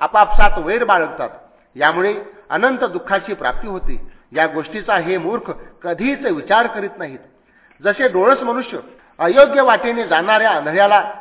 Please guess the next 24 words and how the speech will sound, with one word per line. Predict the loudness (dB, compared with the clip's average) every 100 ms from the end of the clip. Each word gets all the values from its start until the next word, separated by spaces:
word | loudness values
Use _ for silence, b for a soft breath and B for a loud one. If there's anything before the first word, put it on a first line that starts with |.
| -20 -12
तिकडे | -4 -4
जाऊ | 0 -2 -2
देत | -8 -10
नाही, | -10 -12 -18 _ _ _
त्याचप्रमाणे | 0 0 0 -4 -2 2
अज्ञानी | 0 0 0 0 0
माणूस | -2 -2 -4 -10 -20 B -2
अविद्येमुळे | 0 0 -2 -2 0 0 0
दुःखाकडे | -4 -4 -4 -2 -6
जात | 0 0 0
असलेला | -8 -2 -2
पाहून | 0 -4 -6 -8 -10 B B
कोणता | -4 -2 2 2
दयाळू | 2 2 4
आणि | 4 2 -2
ज्ञानी | -4 -4 -6
पुरुष | -10 -10 -10 0
जाणून | 0 0
बुजून | -8 -10 -10
त्याला | -12 -18 _ 0 0
त्या | 2 -2
दिशेने | -4 -8 -8 -6
जाऊ | -6 -6
देईल? | -6 -8 -10